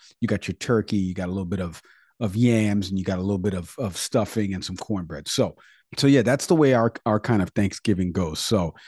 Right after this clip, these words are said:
um, speaking of giving thanks, I do want to, uh, get into our first segment, Nick, here, because as this was all breaking,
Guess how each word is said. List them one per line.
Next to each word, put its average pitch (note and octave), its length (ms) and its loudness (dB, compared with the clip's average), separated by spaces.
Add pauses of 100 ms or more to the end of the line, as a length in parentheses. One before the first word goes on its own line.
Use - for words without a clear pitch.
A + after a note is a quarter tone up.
(360)
um, B2 340 6
speaking D4+ 320 4
of C#3+ 120 4
giving B2 300 6
thanks, - 500 -2
I A2+ 120 2
do D3+ 260 6
want A#2 400 6
to, G2 560 4
uh, F#2+ 300 0
get G#2 160 2
into A2+ 180 2
our F#2+ 100 4
first F#2+ 320 -2
segment, F2 320 -2
Nick, E2+ 160 -8
here, F2+ 160 -4
because F#2 600 -2 (720)
as A2 380 4
this F#3 220 4
was D3 140 6
all B2 160 4
breaking, G#2+ 720 4